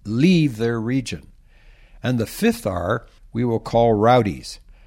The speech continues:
On more than one occasion, mobs incited by some of the individuals above tried to kill Jesus. In Nazareth, they tried to push Jesus over a cliff, and finally, at his trial, they shouted, "Crucify him! Crucify him!"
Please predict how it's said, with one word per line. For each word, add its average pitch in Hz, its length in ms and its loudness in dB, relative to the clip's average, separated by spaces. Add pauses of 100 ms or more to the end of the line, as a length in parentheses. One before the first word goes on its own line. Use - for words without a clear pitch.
(360)
On 123 160 -2
more 165 240 4
than 127 340 2
one 165 180 2
occasion, 120 680 -2
mobs 113 400 -2
incited 117 580 0
by 101 140 -6
some 127 300 -4
of 101 100 -4
the 104 160 -4
individuals 117 720 -2
above 117 360 0
tried 123 360 0
to 107 100 -6
kill 110 440 -2
Jesus. 104 640 -8 (360)
In 110 180 -2
Nazareth, 139 560 2
they 113 100 -2
tried 113 440 -2
to 107 80 -8
push - 420 -4
Jesus 120 480 -4
over 110 320 0
a 87 60 -6
cliff, - 480 -4 (340)
and 110 160 -4
finally, 156 540 2
at 113 220 -4
his 113 220 -6
trial, 135 540 0
they 117 180 -4
shouted, 113 540 -4 (100)
"Crucify 120 640 -4
him! 65 140 -16 (400)
Crucify 101 640 -2
him!" 67 100 -18